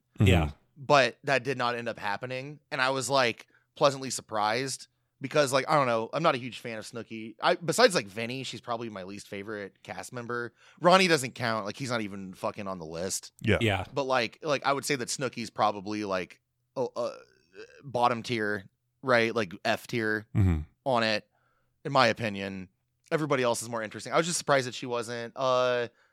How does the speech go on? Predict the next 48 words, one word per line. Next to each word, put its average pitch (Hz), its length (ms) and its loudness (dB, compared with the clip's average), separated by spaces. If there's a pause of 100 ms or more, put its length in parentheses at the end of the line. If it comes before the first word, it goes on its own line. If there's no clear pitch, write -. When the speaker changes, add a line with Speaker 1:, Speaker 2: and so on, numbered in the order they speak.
(160)
Speaker 3:
front 143 220 -6
and 117 60 -8
center 143 140 -2
of 131 80 -2
the 113 60 -4
show 135 240 0
for 123 100 -8
the 104 80 -6
final 113 300 -4
season. 90 340 -8 (1600)
And, 147 200 -4
and 147 140 -4
then 143 300 0 (440)
my, 131 300 0
I 151 80 2
don't 156 120 2
know 147 120 4
if 131 120 -6
you 131 60 -8
guys 123 320 -2
would 123 140 -8
have 107 220 -2
this 107 160 -8
for 110 180 -10
your 98 180 -10
second 110 460 -8 (100)
most 117 220 -6
surprising. 120 720 -6 (360)
I 175 100 4
can 190 160 2
save 139 360 4
it 120 60 -2
if 120 120 -6
you 107 100 -6
want. 104 400 -4
It's - 180 -8
a, 131 60 -6 (160)
it's 165 140 -10
a - 60 -10
tiny 123 360 -4
one. 90 400 -12 (220)
Speaker 2:
What's, 135 260 0
what's 135 300 0
the 143 160 4
key 139 300 2
word 98 360 2
for 92 240 0
it? 95 200 -2